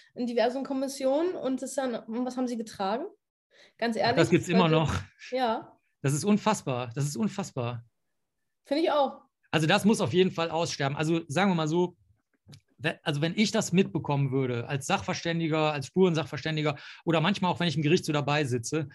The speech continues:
Speaker 2: ich meine, man darf da nicht allzu groß die Klappe aufreißen, weil gerade wenn ich jetzt, äh, sachkundig unterwegs bin, geht mich das natürlich nichts an, wie, wie das Gericht die Verhandlung führt, ne?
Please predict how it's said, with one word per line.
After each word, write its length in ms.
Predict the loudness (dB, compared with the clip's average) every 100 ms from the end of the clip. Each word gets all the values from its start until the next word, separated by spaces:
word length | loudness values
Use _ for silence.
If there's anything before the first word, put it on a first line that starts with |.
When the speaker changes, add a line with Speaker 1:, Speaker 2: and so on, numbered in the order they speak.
| _ -8
Speaker 2:
ich 120 | 0
meine, 120 | 2
man 120 | 4
darf 180 | 4 2
da 120 | 2
nicht 160 | 0 0
allzu 240 | -2 0
groß 200 | 0 0
die 80 | 0
Klappe 300 | -2 -2 -2
aufreißen, 520 | -4 -2 0 -2 -2
weil 260 | 0 0 -2 -4
gerade 300 | 0 2 2
wenn 100 | 0
ich 100 | -2
jetzt, 320 | -6 -10 -16 _ -10
äh, 180 | -8 -6
sachkundig 760 | -8 -2 -2 4 6 6 4
unterwegs 420 | 0 2 0 -2
bin, 400 | -2 0 -2 -4 -2
geht 160 | 0
mich 100 | 0
das 160 | -2 -2
natürlich 280 | -2 -2 -4
nichts 180 | -4
an, 260 | -2 0 -2
wie, 320 | -4 -4 -4 -4
wie 120 | -2
das 180 | -2 0
Gericht 320 | 0 0 -2
die 60 | -4
Verhandlung 400 | 0 0 0 -2
führt, 320 | -2 -4 -2
ne? 160 | -6